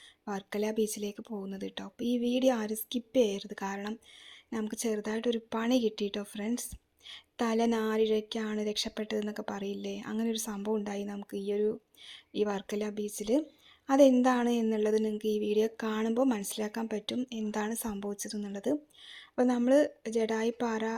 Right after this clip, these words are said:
പോയി കണ്ടു, അവിടുത്തെ കാഴ്ചകളൊക്കെ കണ്ടു. പിന്നെ അതൊക്കെ അടിപൊളിയായിരുന്നു. ഉം, ഈ വീഡിയോ കണ്ടിട്ട് ഇഷ്ടാ-, ഇഷ്ടമായിട്ടുണ്ടെങ്കിൽ, ഏ, ഈ ഡിസ്ക്രിപ്ഷൻ ബോക്സിൽ ഞാൻ കൊടുക്കാം ട്ടോ. ആ വീഡിയോയുടെ ലിങ്ക് കാണാൻ താല്പര്യമുള്ളവർക്ക് കാണാം. ഒരു പക്ഷി, അടിപൊളി പക്ഷിയാണ്,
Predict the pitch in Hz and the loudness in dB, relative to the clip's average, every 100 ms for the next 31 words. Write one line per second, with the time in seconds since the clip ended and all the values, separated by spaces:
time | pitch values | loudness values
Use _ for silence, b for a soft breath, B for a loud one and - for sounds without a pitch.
0 | - - 220 220 220 214 208 220 226 214 | -6 -2 2 2 0 -2 0 0 0 -4
1 | 208 226 226 214 208 - 254 247 - 254 | -4 -6 -4 -4 -2 0 0 0 -4 -4
2 | 226 214 220 269 _ B B B B _ | -4 0 -2 -2 _ B B B B _
3 | - 208 220 240 285 226 226 240 247 233 | -2 0 2 2 0 4 8 8 8 6
4 | 220 220 254 - _ - 214 214 - 226 | 2 0 0 -4 _ -6 -4 -2 0 4
5 | 240 262 262 254 247 262 254 - 269 240 | 6 6 6 2 2 0 0 0 2 2
6 | 233 240 - - 247 233 233 226 226 339 | 0 -2 -2 -2 0 -2 -2 -4 -2 -2
7 | - 226 220 220 226 226 220 240 233 262 | -2 -4 -2 0 2 2 0 0 2 2
8 | 240 220 - 240 233 226 202 202 214 208 | 0 -2 -2 -2 -2 -2 -4 -4 -6 -4
9 | 214 208 214 214 220 220 226 226 302 - | -4 0 4 6 4 2 -2 2 0 0
10 | B B B - 208 202 226 220 214 226 | B B B -6 -4 -4 -4 -4 -2 0
11 | 226 220 233 294 233 196 190 220 220 220 | 0 0 -2 -2 -2 -4 -6 -6 -4 -4
12 | 202 - - 214 208 214 220 233 214 - | -2 -2 -2 -4 -4 0 0 0 -4 -4
13 | - 214 202 | -4 -4 -2